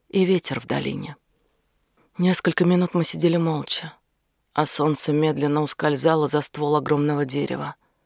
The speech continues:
Потом Джек взял меня за руку и сплёл наши пальцы.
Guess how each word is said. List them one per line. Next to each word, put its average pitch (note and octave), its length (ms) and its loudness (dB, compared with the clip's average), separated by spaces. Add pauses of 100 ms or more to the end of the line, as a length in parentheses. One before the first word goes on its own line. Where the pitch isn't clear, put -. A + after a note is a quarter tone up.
(500)
Потом D3+ 320 -2
Джек D3 240 0
взял D3 260 2
меня D3 240 2
за E3 220 2
руку - 280 -6 (220)
и F3+ 100 0
сплёл E3 360 2
наши C#3 320 -2
пальцы. - 580 -6